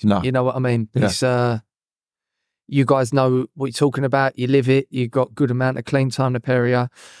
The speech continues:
Speaker 2: I see, you know, that you're, you're in the program week in, week out.
Speaker 1: Yeah.
Speaker 2: And I see that you help people, especially with Chris, you know. Um, he was, <laughs> he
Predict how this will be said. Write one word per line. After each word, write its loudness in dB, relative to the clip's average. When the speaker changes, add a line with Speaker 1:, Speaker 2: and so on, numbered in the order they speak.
Speaker 2:
I -4
see, 0
you -4
know, 0
that -4
you're, -4
you're -2
in 2
the 0
program -2
week 0
in, -2
week -2
out. 0
Speaker 1:
Yeah. -2
Speaker 2:
And -2
I 2
see 2
that 0
you 0
help 0
people, 0
especially -2
with -2
Chris, 0
you 0
know. 0
Um, 0
he 4
was, 0
<laughs> 0
he 4